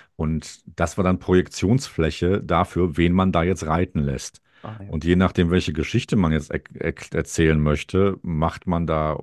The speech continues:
Speaker 1: lässt man Odin reiten oder, äh, Frau Holle oder, oder, oder. Ähm, ursprünglich ist, glaub ich, die wilde Jagd, ähm, auf sehr enge, äh, lokale Bräuche zurückzuführen.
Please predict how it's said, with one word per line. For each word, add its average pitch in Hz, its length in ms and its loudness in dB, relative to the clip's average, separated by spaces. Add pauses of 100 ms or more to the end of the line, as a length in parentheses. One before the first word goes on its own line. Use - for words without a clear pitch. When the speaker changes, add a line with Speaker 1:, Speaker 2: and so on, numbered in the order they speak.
Speaker 1:
lässt 80 280 -4
man 78 140 -2
Odin 110 380 2
reiten 98 640 2
oder, 73 840 -4
äh, 78 40 -8
Frau - 380 -4
Holle 110 460 4 (680)
oder, 107 540 4 (160)
oder, 95 440 0
oder. 85 360 -2 (440)
Ähm, 78 500 -2 (160)
ursprünglich 175 680 2
ist, - 120 -20
glaub 143 220 -6
ich, - 60 -16
die 113 180 -8
wilde 139 220 -2
Jagd, 110 600 -6
ähm, 101 480 -2 (760)
auf 92 160 0
sehr 92 640 0
enge, 110 540 2
äh, 92 320 2
lokale 92 680 2
Bräuche 85 480 2
zurückzuführen. 73 1200 -8